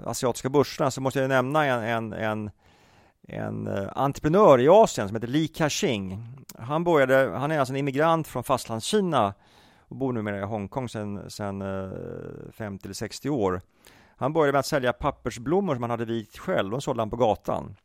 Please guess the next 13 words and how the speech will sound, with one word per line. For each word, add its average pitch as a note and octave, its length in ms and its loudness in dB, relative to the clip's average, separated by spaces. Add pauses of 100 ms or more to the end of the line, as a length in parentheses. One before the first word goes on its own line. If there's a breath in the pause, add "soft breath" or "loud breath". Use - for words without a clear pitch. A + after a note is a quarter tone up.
(880 soft breath)
Eh, G#2+ 160 -6
och A2 140 -2
numera D#3 340 4
så B2+ 120 -4
är A#2 160 0
han, A#2 360 -4
så A#2+ 100 -10
är A2 200 -2
han, G#2 360 -6
eh, G2+ 420 -6
Hongkongs, A#2 720 -8
eh, G#2 320 -6
rikaste G#2 840 -6